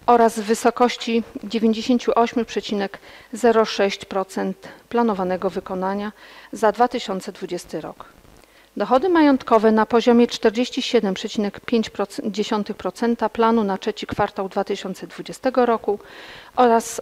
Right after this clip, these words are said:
siedemdziesiąt trzy przecinek dwie dziesiąte procenta z szacowanego wykonania dwa tysiące dwudziestego roku. Wskaźnik udziału zaplanowanych dochodów własnych w dochodach ogółem w roku dwa dwadzieścia jeden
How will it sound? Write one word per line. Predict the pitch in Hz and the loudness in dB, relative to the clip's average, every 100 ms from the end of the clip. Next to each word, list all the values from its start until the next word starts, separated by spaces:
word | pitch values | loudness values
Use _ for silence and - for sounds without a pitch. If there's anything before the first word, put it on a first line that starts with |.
| - | -10
siedemdziesiąt | - 233 233 240 247 233 | -4 0 0 0 -4 -4
trzy | - 277 | -4 -4
przecinek | - 226 - 202 185 | -4 -6 -4 -6 -4
dwie | 196 | -4
dziesiąte | 247 247 247 226 220 | -4 -2 -2 -2 -4
procenta | 220 - 214 214 208 | -6 -4 -4 -4 -6
z | - - | -8 -16
szacowanego | - 302 - 269 214 190 196 202 | -4 -2 -2 -4 -4 -6 -6 -6
wykonania | 175 - 175 180 180 190 - - - - | -6 -6 -6 -6 -6 -10 -14 -20 -20 -6
dwa | 226 | -4
tysiące | 247 233 190 180 185 | -2 -4 -6 -8 -10
dwudziestego | 185 175 - 175 170 | -12 -14 -12 -12 -8
roku. | 170 160 - - - - - _ - - - - | -10 -10 -16 -20 -20 -20 -20 _ -20 -20 -20 -20
Wskaźnik | - - 277 311 370 302 | -18 -2 4 4 4 2
udziału | 269 269 254 | 6 6 6
zaplanowanych | 247 247 240 233 233 262 285 | 2 2 2 4 4 4 4
dochodów | 254 226 247 240 214 | 2 0 0 -2 -2
własnych | 202 175 175 - 208 | 2 4 2 -6 -8
w | - | -4
dochodach | 208 196 247 254 285 | -4 0 0 0 0
ogółem | 269 214 190 180 185 | -2 2 2 2 0
w | |
roku | 226 220 214 | -2 -2 0
dwa | 202 | 0
dwadzieścia | 214 202 190 - 175 | 2 0 -4 -6 -6
jeden | 190 247 233 233 | -2 0 0 -2